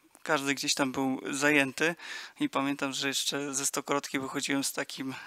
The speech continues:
e, bodajże cały wózek, e, e, wody <laughs> i tak się, wszyscy się dziwnie patrzyli, nie, idzie gość o kuli, e, z, e, z, z ty-, z tą właśnie, z tymi, e,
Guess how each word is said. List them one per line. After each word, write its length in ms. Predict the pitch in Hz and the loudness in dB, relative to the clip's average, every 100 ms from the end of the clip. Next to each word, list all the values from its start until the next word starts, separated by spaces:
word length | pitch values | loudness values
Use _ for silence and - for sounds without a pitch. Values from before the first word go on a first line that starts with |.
| - - - | -14 -16 -10
e, 340 | 147 139 135 127 | -6 -4 -6 -6
bodajże 380 | 147 143 139 143 | -6 -4 -6 -2
cały 300 | - 143 135 | 0 0 -2
wózek, 540 | 147 147 147 - - - - - - - | -2 -2 -2 -4 -14 -12 -10 -10 -12 -10
e, 40 | - | -6
e, 120 | - - - - - - - _ - - - 180 | -6 -8 -16 -20 -16 -18 -18 _ -18 -16 -12 -8
wody 540 | 160 147 147 156 180 - - - - _ - | 2 4 6 4 2 0 -16 -20 -20 _ -12
<laughs> 520 | - 147 - - - - | -4 -2 -4 -6 -10 -6
i 80 | |
tak 160 | 277 147 | -4 -4
się, 260 | - 143 143 - - | -4 -4 -8 -12 -4
wszyscy 360 | - 160 - | -2 0 6
się 200 | - 151 | 6 8
dziwnie 360 | 139 - - 147 | 6 4 4 0
patrzyli, 440 | - - - 147 - - - - | 2 4 4 4 -2 -4 -4 -4
nie, 160 | 147 147 | -4 -4
idzie 280 | 170 147 151 | -6 -2 0
gość 320 | 127 135 - | 0 -2 -2
o 140 | - 170 | -2 -4
kuli, 400 | - 151 143 - - - - | -2 -2 -2 -6 -12 -14 -4
e, 300 | 135 139 135 | -2 -2 -4
z, 260 | - - | -2 0
e, 520 | 147 143 139 135 135 131 - - - - _ _ _ _ - - - 131 | 2 2 2 2 0 -4 -12 -20 -20 -20 _ _ _ _ -8 -4 0 0
z, 180 | 123 127 127 127 123 123 - | -2 0 0 0 -2 -8 -10
z 180 | - - | -4 0
ty-, 160 | 147 143 | 0 0
z 100 | - | 2
tą 200 | 151 139 | 2 4
właśnie, 320 | 139 - 151 | 2 2 0
z 60 | |
tymi, 360 | - 143 135 | 0 0 0
e, 60 | 135 | 0